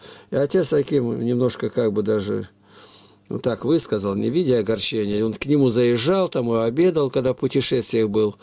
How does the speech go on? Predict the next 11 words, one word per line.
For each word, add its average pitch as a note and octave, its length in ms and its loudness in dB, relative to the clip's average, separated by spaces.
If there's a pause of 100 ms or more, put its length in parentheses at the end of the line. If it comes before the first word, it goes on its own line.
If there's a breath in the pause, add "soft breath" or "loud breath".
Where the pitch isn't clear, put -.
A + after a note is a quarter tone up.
(160 loud breath)
знакомый. B2 600 -2 (200 loud breath)
А - 140 -4
теперь E3+ 320 0
где E3 220 2
он D3 160 0
будет, A#2 220 0
в - 20 -18
какой E3+ 340 0
епархии, A2+ 460 -2
куда C3 340 0
ехать? G2 460 -4